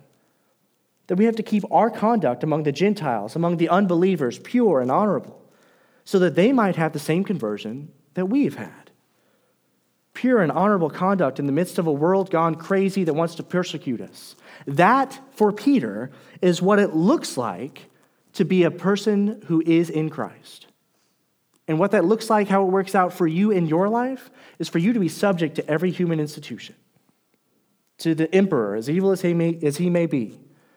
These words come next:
to the governing authorities, as evil as they may be. It looks like servants being subject to their masters, even the evil ones, because that's how we follow Christ's example, by the righteous suffering for the unrighteous.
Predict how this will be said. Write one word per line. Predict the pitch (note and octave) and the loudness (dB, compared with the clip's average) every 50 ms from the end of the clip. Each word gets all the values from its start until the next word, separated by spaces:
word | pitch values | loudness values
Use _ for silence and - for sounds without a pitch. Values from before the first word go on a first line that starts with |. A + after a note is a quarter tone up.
| _ _ _ | _ _ _
to | - F3 | -2 -2
the | D#3 D3+ | 0 2
governing | C#3+ F3 F#3+ F#3 G3 G3 F#3+ | 2 4 4 4 4 2 2
authorities, | F#3 F3+ F#3 F3+ E3+ D#3+ C3 A2+ G2 G2 A2 | 2 2 0 0 0 0 -2 -4 -8 -8 -8
as | B2+ C3 C#3 | -6 -4 -2
evil | D#3 F3 F3+ G3 F#3 | -2 -2 0 0 0
as | E3+ D3 | 2 0
they | E3 D#3+ E3 | 0 0 0
may | E3 E3 E3 | 0 -2 -2
be. | D#3 D3+ C3 G#2 F#2 - - _ _ _ _ _ _ _ _ _ _ _ _ _ _ _ _ | -2 -4 -8 -8 -10 -14 -20 _ _ _ _ _ _ _ _ _ _ _ _ _ _ _ _
It | E3 E3 | 0 2
looks | F#3+ G3 G3 | 2 2 2
like | - G3 E3 | 0 0 0
servants | - - - A#3 C4+ A#3+ E3+ B2 G#2 - - | -2 0 2 2 4 4 2 -2 -6 -6 -4
being | - E3 D#3 C#3+ | -2 -2 -2 -2
subject | - - G3+ G#3 G3+ G#3+ F3+ - | -2 0 0 0 2 0 -2 -2
to | - | -2
their | D#3 D#3+ C#3 | -2 -2 0
masters, | C3+ D#3+ F#3+ G3+ G3 - - A2 - - - - - - - _ _ _ _ _ _ _ _ _ _ | 0 0 0 0 -2 -6 -12 -16 -18 -20 -20 -20 -20 -20 -20 _ _ _ _ _ _ _ _ _ _
even | - G3 G3+ G3+ A#3 G#3 | -4 -2 0 0 0 0
the | F3 D#3 | 0 0
evil | E3 G3 A3 B3+ A#3+ E3 A#2+ G#2 | 0 0 0 0 -2 -4 -6 -8
ones, | - - - _ _ - - - _ _ _ _ _ _ _ _ _ _ _ _ _ | -12 -18 -20 _ _ -20 -20 -20 _ _ _ _ _ _ _ _ _ _ _ _ _
because | - F3 E3 E3+ D3 | -4 -2 0 0 0
that's | D3+ E3+ G#3+ A#3 A#3+ - | 2 0 0 0 -2 -4
how | G3+ G3 | -2 -2
we | F#3 F3+ | 0 -2
follow | E3+ - E3+ E3+ F3 F3 | 0 0 0 0 0 0
Christ's | E3+ E3+ D#3+ D3+ D3+ D3+ - | -2 -2 -2 -2 -2 -4 -8
example, | D3+ C#3+ F3+ F#3+ G#3+ G#3+ - - - - _ _ _ _ _ _ _ _ _ _ _ _ _ _ - | -8 -4 -4 -4 -4 -6 -8 -14 -20 -20 _ _ _ _ _ _ _ _ _ _ _ _ _ _ 2
by | D3+ D3+ D3+ | 2 2 2
the | D3+ D#3+ D3+ | 2 0 0
righteous | C#3+ D#3 F#3 G#3 G3 G3+ - A2+ G#2+ | 2 2 2 2 0 -4 -8 -12 -12
suffering | - - - G#3 G3 G3+ - A#2+ A2 A2+ | -14 -6 -4 -4 -4 -4 -6 -8 -8 -8
for | A#2 C#3+ | -8 -8
the | C#3+ D3+ D#3+ | -6 -4 -4
unrighteous. | F3+ F#3+ F3 A#2 G2+ - - - - _ - - _ _ | -4 -4 -6 -8 -10 -14 -20 -20 -20 _ -20 -20 _ _